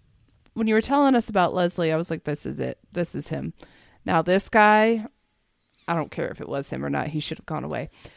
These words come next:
But because it was nineteen forty-seven, I mean, the chances of us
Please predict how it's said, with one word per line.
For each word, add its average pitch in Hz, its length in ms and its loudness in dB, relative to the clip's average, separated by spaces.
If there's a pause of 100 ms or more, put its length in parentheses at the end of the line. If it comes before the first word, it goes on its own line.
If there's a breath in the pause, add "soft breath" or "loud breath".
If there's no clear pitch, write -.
(260 loud breath)
But 190 340 0 (160)
because 226 520 -2
it 214 140 2
was 170 640 2 (320)
nineteen 180 520 -4
forty-seven, 170 960 -2 (960 soft breath)
I - 40 -6
mean, 175 180 0
the 175 80 0
chances 190 500 -2
of 170 120 -2
us - 580 0